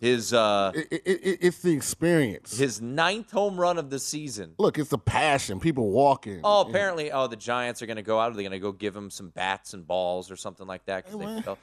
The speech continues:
Speaker 1: because they're gonna get hypothermia.
Speaker 2: It's a part of the ambiance of playing there.
Speaker 1: No, I, look,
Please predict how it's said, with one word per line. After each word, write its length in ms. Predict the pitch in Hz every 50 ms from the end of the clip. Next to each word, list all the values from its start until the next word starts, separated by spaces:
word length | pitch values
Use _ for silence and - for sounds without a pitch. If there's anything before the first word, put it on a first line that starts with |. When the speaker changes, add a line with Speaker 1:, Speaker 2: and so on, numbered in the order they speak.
| _ _ _ _ -
Speaker 1:
because 200 | 196 196 220 226
they're 120 | 233 233 233
gonna 140 | 254 233 180
get 160 | 226 262 262
hypothermia. 640 | 269 180 - - 262 302 330 330 320 240 170 127 -
Speaker 2:
It's 160 | 156 - -
a 40 | 175
part 280 | - - - 208 196 202
of 80 | 196
the 80 | 175 - -
ambiance 640 | - 151 170 190 165 170 156 151 139 120 98 95 - 120
of 140 | 113 -
playing 400 | - - 160 175 175 175 160 131
there. 240 | 117 92 71 65 - _ _ _ _ _ _ _ _ _ _ _ _ -
Speaker 1:
No, 200 | 311 302 269 - - -
I, 240 | - 196 240 196 - _ _ _ _ _ _ _ -
look, 200 | - - -